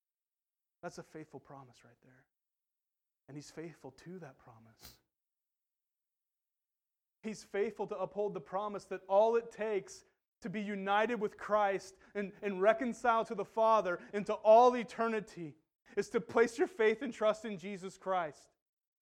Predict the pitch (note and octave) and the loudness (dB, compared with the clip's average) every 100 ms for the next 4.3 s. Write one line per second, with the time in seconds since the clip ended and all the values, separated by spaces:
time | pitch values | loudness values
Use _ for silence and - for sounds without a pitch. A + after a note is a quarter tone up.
0 | _ _ _ _ G#3 G3+ A#3+ A#3 G#3+ - | _ _ _ _ -8 -6 4 4 4 -6
1 | - _ _ _ _ _ _ _ _ - | -20 _ _ _ _ _ _ _ _ -6
2 | G#3+ G#3+ - A#3 A#3+ A3 G#3 A#3 G#3 A#3 | -4 -4 2 2 2 -2 2 2 2 -4
3 | - A3+ A#3+ A#3 A3 A3 A3 A3 G#3+ G#3 | -4 -4 2 4 4 2 2 4 0 -4
4 | A3 A3+ | -4 -2